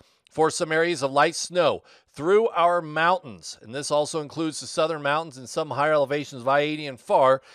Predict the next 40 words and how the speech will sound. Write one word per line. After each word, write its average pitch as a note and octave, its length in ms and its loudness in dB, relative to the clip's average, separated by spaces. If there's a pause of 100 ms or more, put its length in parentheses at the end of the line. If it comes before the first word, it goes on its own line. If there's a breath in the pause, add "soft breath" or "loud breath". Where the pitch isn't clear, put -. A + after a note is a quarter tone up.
(160 loud breath)
southwestern D3 800 0
Wyoming. C3+ 640 0 (260 soft breath)
Mountain C3 320 -2
locations F3+ 640 -4
tomorrow C#3+ 400 4
potentially D#3 560 -8
picking D#3+ 340 -6
up - 220 -4
one D3 260 -2
to D3+ 100 -2
three D#3+ 380 -4
inches. A2 460 -8 (280)
Traced A#3 420 -2
a B3 140 0
half F3 400 0
an F#3+ 100 -6
inch A#2 260 -2
from G#2+ 140 -14
the G2+ 80 -10
scattered D#3 380 0
snow D#3+ 180 -6
showers C#3+ 460 0
elsewhere E3+ 420 0
across E3 400 -2
the C3+ 100 -14
state. F3 380 -4 (260 loud breath)
And D#3+ 120 -2
it F#3+ 100 0
will B3+ 180 10
be C4+ 200 -6
all C4 340 4
of C#4+ 80 -6
our A#3+ 160 4
corners, G3 720 -2
the C3 100 -4
northeast F#3 640 -2
corner, A2+ 400 -2 (420)
the E3 200 2
southeast F#3 760 0
corner, A#2 400 -6